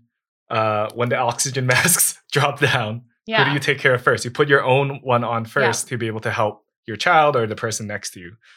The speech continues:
Speaker 1: So I was kinda at that point where it was like, "Okay, I have to take care of myself first to be able to help the next person." And, like, I don't wanna get too per-, too, too personal, but, like,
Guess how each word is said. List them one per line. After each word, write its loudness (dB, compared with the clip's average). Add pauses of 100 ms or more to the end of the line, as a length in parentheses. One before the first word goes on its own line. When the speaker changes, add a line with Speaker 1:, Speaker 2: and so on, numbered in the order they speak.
(180)
Speaker 1:
So 0
I 2
was 6
kinda 2
at 4
that 0
point -8
where -6
it -8
was -6
like, -10
"Okay, -8
I -4
have -8
to -10
take -12
care -8
of -12
myself -14
first -16
to -20
be -20
able -20
to -10 (380)
help -10
the -10
next -6
person." -10
And, 0
like, 2 (500)
I -6
don't 0
wanna 2
get 0
too -2
per-, -4
too, 0
too 2
personal, 2
but, 2
like, -6